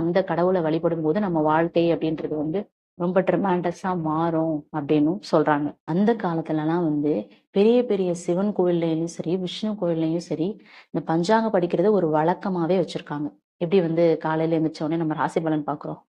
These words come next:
so, அது மாதிரி இன்னைக்கு நாள் எப்படி இருக்கும், so, இன்னைக்கு நாள் எப்படின்னு சொல்லி கடவுள்கிட்டயே வந்து, ஆஹ், அந்த ஆச்சாரியர்கள் வந்து சொல்லுவாங்க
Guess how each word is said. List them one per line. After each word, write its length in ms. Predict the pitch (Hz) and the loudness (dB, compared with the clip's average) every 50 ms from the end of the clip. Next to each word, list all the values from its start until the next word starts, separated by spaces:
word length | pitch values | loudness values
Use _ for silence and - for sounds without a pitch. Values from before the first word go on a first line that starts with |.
| _ _ _ _ _ _ _ _ _ _ | _ _ _ _ _ _ _ _ _ _
so, 60 | - - 160 | -6 -4 -2
அது 80 | 151 | 0
மாதிரி 160 | 156 156 156 | 0 0 2
இன்னைக்கு 220 | 170 170 170 170 170 | 2 0 0 0 -2
நாள் 180 | 165 180 180 170 | 0 2 2 0
எப்படி 180 | 170 - 170 156 | 2 2 0 0
இருக்கும், 280 | 156 - - 151 151 - - _ _ - | 0 -2 -4 -4 -4 -6 -14 _ _ -8
so, 60 | - 233 214 | -6 -4 -2
இன்னைக்கு 220 | 190 175 170 - 165 160 | -2 -2 0 0 0 0
நாள் 180 | 165 180 175 160 | 2 2 0 0
எப்படின்னு 260 | 151 170 170 170 175 | 2 0 0 0 0
சொல்லி 140 | 170 196 208 - 151 | -4 -4 -4 -4 -6
கடவுள்கிட்டயே 680 | 156 147 190 208 226 220 220 214 180 - 185 196 208 220 214 190 | -2 0 2 2 2 2 0 -2 -2 -2 -2 -2 -2 -4 -4 -4
வந்து, 240 | 180 175 165 180 226 262 254 254 - - - - _ _ 165 | -4 -4 -2 0 0 0 -2 -4 -14 -20 -20 -20 _ _ -2
ஆஹ், 120 | 160 160 160 | 0 2 2
அந்த 120 | 160 165 156 165 | 2 2 2 0
ஆச்சாரியர்கள் 540 | 165 - 202 185 175 165 165 165 170 160 151 156 | 0 0 0 2 4 2 2 4 2 2 2 2
வந்து 160 | 156 165 180 180 - | 2 2 0 0 0
சொல்லுவாங்க 400 | 165 160 175 175 175 165 151 | 2 4 4 4 4 2 0